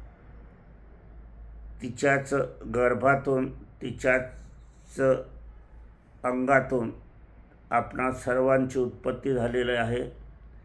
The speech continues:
तिनेच आपल्याला जन्म दिलेला आहे आणि प्रत्येक आई ही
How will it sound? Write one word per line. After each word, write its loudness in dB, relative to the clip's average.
तिनेच 0
आपल्याला 2
जन्म -4
दिलेला -4
आहे -8
आणि 2
प्रत्येक 0
आई 0
ही -4